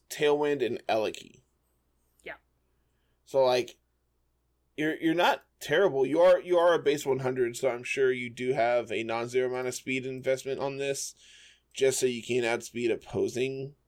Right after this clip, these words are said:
Speaker 1: uh, like, opposing base
Speaker 2: Base one hundred
Speaker 1: one hundreds.
Speaker 2: after a, uh,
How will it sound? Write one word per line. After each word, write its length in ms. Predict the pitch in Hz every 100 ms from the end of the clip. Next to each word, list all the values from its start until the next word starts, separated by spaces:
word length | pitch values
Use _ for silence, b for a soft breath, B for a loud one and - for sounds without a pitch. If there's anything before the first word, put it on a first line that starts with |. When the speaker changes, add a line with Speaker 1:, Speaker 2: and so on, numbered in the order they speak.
| _ _ _ _ _ _ _
Speaker 1:
uh, 480 | 110 107 101 92 90 - _
like, 160 | 113 -
opposing 480 | - 117 120 127
base 200 | 127 135
Speaker 2:
Base 20 | 135
one 140 | 139
hundred 40 |
Speaker 1:
one 80 | 135 143
hundreds. 320 | 147 147 - - _ _ _ _ _
Speaker 2:
after 440 | 160 147 - 143
a, 100 | 135 131 135
uh, 200 | 131 127